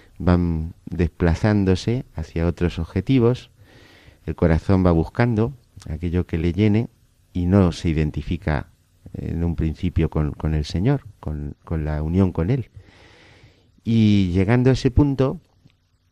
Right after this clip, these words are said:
se pierde toda esa, esa referencia religiosa, se abisma uno, pues, en las cosas del mundo, que en principio no son malas,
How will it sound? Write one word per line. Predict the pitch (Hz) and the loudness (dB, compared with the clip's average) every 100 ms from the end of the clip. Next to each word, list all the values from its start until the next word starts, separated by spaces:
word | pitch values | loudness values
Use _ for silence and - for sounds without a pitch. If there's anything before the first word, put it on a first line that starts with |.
| _ - | _ -20
se | - 95 | -6 -4
pierde | - 113 92 85 | 2 2 2 0
toda | 90 87 | 0 0
esa, | 87 - 85 76 - - _ | 0 -2 -4 -4 -10 -20 _
esa | - 90 92 | -14 -8 -6
referencia | 87 87 92 92 87 87 | -4 -2 0 -2 -2 -4
religiosa, | 98 107 - 131 123 120 131 - _ - - - | -2 -4 -2 -2 -2 -6 -8 -16 _ -20 -20 -20
se | - 82 | -6 -2
abisma | 82 92 90 92 | 0 2 2 2
uno, | 101 104 101 123 - | 4 4 2 -2 -6
pues, | 78 - | -6 -4
en | 76 | -4
las | 73 - | -4 -4
cosas | 98 95 95 | -4 -4 -2
del | 92 95 | 0 2
mundo, | 101 113 104 117 - _ _ - - _ _ | 4 4 4 0 -4 _ _ -20 -20 _ _
que | 92 | -6
en | 87 | -4
principio | 90 85 107 123 123 117 | -4 -4 -2 2 2 2
no | - 98 104 | 0 -2 -2
son | - 80 | 0 0
malas, | 82 104 78 | 2 0 -2